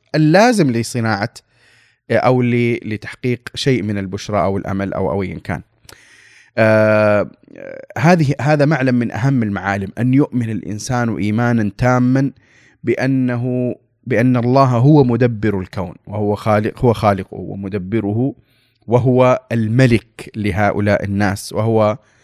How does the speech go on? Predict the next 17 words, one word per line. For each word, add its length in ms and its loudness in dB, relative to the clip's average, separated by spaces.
وهو، 520 -2
آه، 340 -8
مالك 580 2
الملك، 540 -6
وأنه 520 -2
لا 520 0
أحد 360 -4
تحت 360 -10
أو 320 -2
خارج 400 -2
عن 120 -10
سلطانه، 640 -8
ولا 300 2
أحد، 520 -2
آه، 520 -4
يعني 640 -8
يستطيع 720 -6